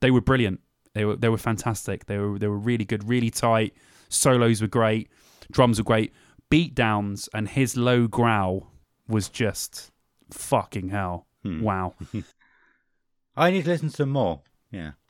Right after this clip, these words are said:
Speaker 1: Laura actually said to me, my friend Laura that, that, uh, that I went with, she said that when they do the beatdowns and he does his low growl, she goes, "It makes me feel sick."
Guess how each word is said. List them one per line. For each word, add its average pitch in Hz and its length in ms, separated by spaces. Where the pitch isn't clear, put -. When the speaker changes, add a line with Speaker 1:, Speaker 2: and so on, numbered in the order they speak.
Speaker 1:
Laura 175 320
actually 139 340
said 139 240
to - 80
me, 101 280
my 113 60
friend 110 200
Laura 107 160
that, 104 100
that, 110 160
uh, 101 220
that 107 100
I 101 40
went 113 200
with, 98 220
she 156 260
said 123 320
that 113 260
when 127 220
they 127 120
do 127 180
the 113 100
beatdowns 107 760
and 104 100
he 107 100
does 110 160
his 101 80
low 113 140
growl, 107 200
she - 140
goes, 104 280
"It 117 120
makes 123 380
me 123 80
feel 113 260
sick." - 720